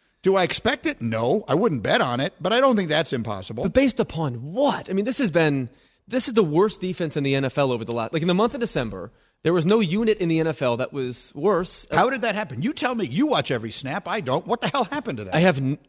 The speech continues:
Speaker 2: honestly, I have no idea. It's been maddening to watch. Cam, I don't know if you feel this way, but Sunday was the first time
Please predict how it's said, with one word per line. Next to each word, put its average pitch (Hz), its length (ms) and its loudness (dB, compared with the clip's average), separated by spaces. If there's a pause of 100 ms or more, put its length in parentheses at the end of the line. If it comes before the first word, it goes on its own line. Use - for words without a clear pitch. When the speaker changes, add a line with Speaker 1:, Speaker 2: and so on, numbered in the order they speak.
Speaker 2:
honestly, 240 560 0 (520)
I 170 80 6
have 160 240 4
no 165 320 6
idea. 110 420 0
It's 170 140 2
been 151 320 0
maddening 151 380 2
to 131 100 -8
watch. 104 360 -4 (200)
Cam, 190 180 6
I 208 60 8
don't 254 100 4
know 196 80 6
if 147 80 2
you 135 80 0
feel 143 200 2
this 107 140 -4
way, 92 280 -8 (500)
but 170 140 -2
Sunday 220 260 4
was 214 140 2
the 175 80 -2
first 170 260 -2
time 98 280 -6